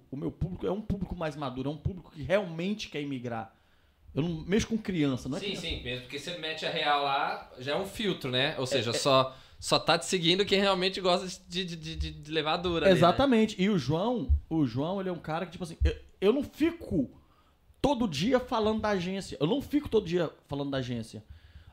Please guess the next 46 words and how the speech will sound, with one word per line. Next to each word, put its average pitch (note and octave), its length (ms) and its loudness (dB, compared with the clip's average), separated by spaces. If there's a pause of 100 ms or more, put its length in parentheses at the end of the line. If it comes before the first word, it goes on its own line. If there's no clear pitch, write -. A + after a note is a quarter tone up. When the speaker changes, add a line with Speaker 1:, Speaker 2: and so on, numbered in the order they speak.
Speaker 1:
Aí C#3 140 0
eu F3 120 -2
mandei F3+ 240 -2
mensagem E3+ 320 -8
pra E3+ 100 -4
ele E3+ 100 -10
esses D#3 140 -14
dias, E3 120 -10
falei, E3+ 140 -10
"Mano, E3+ 440 -6
pô, F3 180 -2
como E3+ 200 -8
é F#3 40 -8
que F#3 80 -16
tá G3 200 -6
aí F3+ 160 -4
os E3 80 -4
movimentos, E3 560 -10 (100)
pá? D#3+ 320 -6 (440)
Eu D3+ 120 -2
não, F#3 100 -6
não D#3+ 260 -8
quero F#3 360 -2
ficar - 240 -6
falando D3+ 300 -6
toda C#3+ 240 -6
hora D#3+ 260 -2
pro, F#3 200 -6 (220)
pro B3 220 -4
Instagram G3 520 -2
não A#3+ 100 -2
ficar - 220 -6
ruim A#3+ 600 4 (320)
e G#3+ 60 -4
a A3 60 -2
galera A3+ 220 -2
parar A3 220 -2
de G#3 120 -4
ver, G#3+ 140 -2
porque, G#3 240 -6
ah, A#3 180 2
o - 80 -4
cara A#3 220 -4
só - 180 -6
fala C4+ 400 0
de B3 320 -6